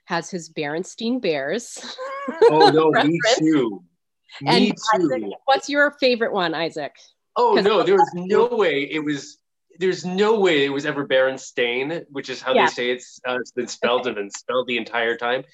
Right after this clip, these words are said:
Speaker 1: Well,
Speaker 2: No,
Speaker 1: for
Speaker 2: it was
Speaker 1: people who don't
Speaker 2: E I.
Speaker 1: know, yeah, so for people who don't know, one of the big examples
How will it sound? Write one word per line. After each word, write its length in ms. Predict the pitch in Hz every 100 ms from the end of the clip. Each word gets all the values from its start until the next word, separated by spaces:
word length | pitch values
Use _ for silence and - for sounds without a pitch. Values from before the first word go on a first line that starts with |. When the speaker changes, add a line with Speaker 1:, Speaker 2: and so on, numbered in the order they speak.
| -
Speaker 1:
Well, 80 | 240
Speaker 2:
No, 80 | 131
Speaker 1:
for 180 | 120 117
Speaker 2:
it 20 |
was 180 | 151 151
Speaker 1:
people 260 | 151 160 143
who 20 |
don't 100 | 143
Speaker 2:
E 120 | 135
I. 40 | -
Speaker 1:
know, 220 | 185 185 208 _ _ _ _ _ _ _ - - - _ _
yeah, 300 | 320 508 202
so 180 | - 254
for 140 | 311
people 300 | - 311 370
who 120 | 330
don't 200 | 381 359
know, 200 | 233 196
one 200 | 208 220
of 120 | 254
the 60 | 247
big 180 | 247 269
examples 760 | 302 - 262 233 220 170 190